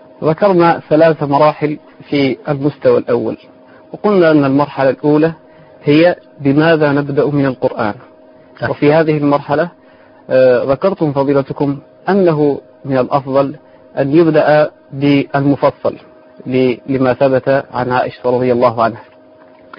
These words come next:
Speaker 1: ثم ذكرنا المرحلة الثانية وهي التأني في القراءة وترك العجلة المذمومة والوقوف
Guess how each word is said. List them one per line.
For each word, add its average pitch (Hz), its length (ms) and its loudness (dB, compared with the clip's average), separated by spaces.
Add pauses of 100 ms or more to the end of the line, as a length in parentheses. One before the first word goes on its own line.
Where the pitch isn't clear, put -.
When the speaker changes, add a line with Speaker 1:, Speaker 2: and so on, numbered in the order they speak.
(380)
Speaker 1:
ثم 214 160 4
ذكرنا 208 360 2
المرحلة 165 420 2
الثانية 151 560 0 (420)
وهي 139 280 0
التأني 170 680 2 (460)
في 170 100 0
القراءة 147 520 0 (260)
وترك 190 420 -2
العجلة 156 400 2
المذمومة 143 680 0 (420)
والوقوف 151 640 2